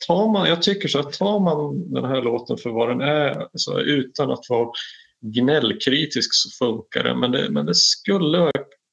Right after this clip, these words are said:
verkligen också behöva någonting som ger låten mer identitet. För jag tycker också att det blir lite grann en uppvisning i hur man skriver sån här musik. Det är som, jag vet jag sagt det förut någon tillfälle, att det känns lite som en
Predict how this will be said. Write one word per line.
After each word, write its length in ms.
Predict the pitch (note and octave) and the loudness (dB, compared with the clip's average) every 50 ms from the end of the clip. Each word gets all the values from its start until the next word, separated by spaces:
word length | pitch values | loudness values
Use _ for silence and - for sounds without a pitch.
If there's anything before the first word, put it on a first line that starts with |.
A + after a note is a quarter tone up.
| _ C#3 | _ -8
verkligen 380 | C#3 C3+ B2+ - - - B2+ A#2+ | -6 -6 -6 -6 -4 -2 0 0
också 300 | A#2+ A#2 - - - A#2 | 0 -2 -4 -8 -4 -2
behöva 460 | A#2 A#2 A2+ B2 A#2 A2+ G#2+ A2+ A2+ | -2 0 2 2 2 2 2 2 0
någonting 880 | A2+ A2 A#2 A#2+ A#2 A2+ A2+ A2+ _ _ - - A2+ G#2 G#2 G#2 G#2 G#2 _ - - - - _ _ _ _ _ _ _ _ _ _ _ _ _ _ | 0 0 -2 -2 -4 -4 -8 -10 _ _ -8 -6 -4 -4 -4 -6 -8 -10 _ -20 -20 -20 -20 _ _ _ _ _ _ _ _ _ _ _ _ _ _
som 220 | _ - - A2+ A2 | _ 0 4 4 4
ger 240 | G#2+ A2+ A#2 A#2 A2 | 6 6 4 4 6
låten 340 | G#2+ A2 A2+ A2+ A2+ A2 | 4 2 2 2 2 2
mer 260 | A2 A2+ A#2+ A#2+ A#2 A#2 | 4 4 4 4 4 4
identitet. 840 | A2+ G2+ A2 A2 A2 - - - - - D3 C#3 C3+ A#2+ A#2+ - | 4 4 4 2 2 -4 -8 -10 -6 -2 0 2 2 2 0 0
För 80 | - B2+ | -2 -2
jag 80 | B2+ | 0
tycker 240 | - D3 C#3+ - D#3 | 0 -2 2 2 2
också 280 | D3+ D3 D3+ - - D#3+ | 0 2 0 0 0 0
att 80 | D3+ | 0
det 80 | - D3+ | 0 0
blir 200 | C3 C3 B2+ B2 | 2 4 4 4
lite 220 | A#2 A#2 - - | 4 2 2 2
grann 180 | B2 A#2+ A#2 A#2+ | 2 2 2 2
en 140 | A#2 A#2 - | -2 -2 0
uppvisning 760 | - - - - - - A#2 A#2 C3+ D3+ C#3+ - - B2+ A#2 A2+ | -2 -2 -2 -2 -6 -4 0 0 2 2 2 2 2 2 2 2
i 80 | A2 | 2
hur 100 | G#2+ A2+ | 2 2
man 180 | A2 A2 A#2 B2 | 2 0 0 2
skriver 640 | - - - - - C#3 C#3+ E3 D3 A#2 A2 A2+ A2 | 2 0 2 2 2 2 2 2 2 0 0 0 -2
sån 200 | - - G#2+ G2+ | -2 -2 -2 -2
här 160 | G#2 G#2+ A2 | 0 0 0
musik. 460 | G#2+ G#2+ - - - A#2+ A#2 A2+ - | -2 -2 -2 -2 -2 -2 -4 -6 -4
Det 140 | - C3 B2 | -2 0 0
är 40 | A#2+ | 2
som, 380 | - - C3+ A#2+ A#2 A#2 - - | 0 0 -2 -2 -2 -4 -4 -4
jag 220 | - - - - | -4 -4 -4 -2
vet 220 | C3 B2 B2 B2 | 0 0 0 0
jag 100 | - A#2+ | -2 -4
sagt 260 | - - B2 A2 - - | -2 -2 -4 -4 -6 -12
det 80 | - - | -14 -4
förut 280 | - B2+ A#2+ A2+ A2 A#2 | -2 0 0 0 -2 -2
någon 180 | A#2+ A2+ G#2+ A2 | -2 -4 -4 -2
tillfälle, 420 | - A2+ A2 G#2 - - A#2 A2 | -2 -4 -4 -4 -6 -8 -8 -8
att 100 | G#2+ - | -6 -6
det 80 | - A2 | -2 -2
känns 360 | - - A#2+ A2+ A2+ - - | 0 2 0 0 -2 -4 -8
lite 180 | A2+ A2 - | -8 -6 -4
som 260 | - - A#2+ A2+ G#2+ A2 | -6 -4 -2 -2 -2 -2
en 240 | A2 G#2+ G#2+ G#2+ | -4 -4 -6 -8